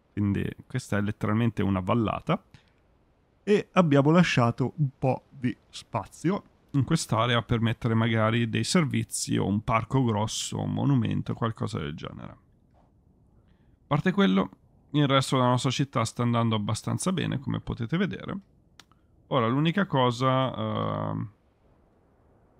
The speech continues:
ve-, vedete che il collegamento elettrico andiamo a importare dall'esterno, non ce ne frega più di tanto, potremmo farlo passare da qua, eh.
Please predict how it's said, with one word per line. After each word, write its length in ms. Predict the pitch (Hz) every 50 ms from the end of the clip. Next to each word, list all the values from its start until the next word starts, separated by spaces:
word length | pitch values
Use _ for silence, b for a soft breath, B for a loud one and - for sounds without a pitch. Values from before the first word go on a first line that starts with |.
| -
ve-, 140 | 120 135 123
vedete 340 | 117 127 127 143 135 - 127
che 60 | 120
il 100 | 113 101
collegamento 500 | - 120 120 120 117 120 120 120 113 - 131
elettrico 380 | 131 123 117 - 110 101 110
andiamo 240 | 113 117 120 117 117
a 40 | 117
importare 440 | 113 - 110 110 - - 117 113 113
dall'esterno, 840 | 107 117 123 147 170 - - - 170 147 117 104 107 107 107 - - - - _ _ -
non 340 | 123 104 107 113 113 113
ce 120 | - - 113
ne 80 | 110
frega 280 | - - 113 113 107 101
più 100 | - 120
di 80 | 131 131
tanto, 360 | - 117 110 110 104 - 104
potremmo 400 | - 107 - - 131 123 117 110
farlo 260 | 110 117 113 113 110
passare 420 | - 110 110 - - 120 113 110
da 120 | 104 101 -
qua, 360 | - 110 104 104 104 113 120
eh. 220 | 113 - _ _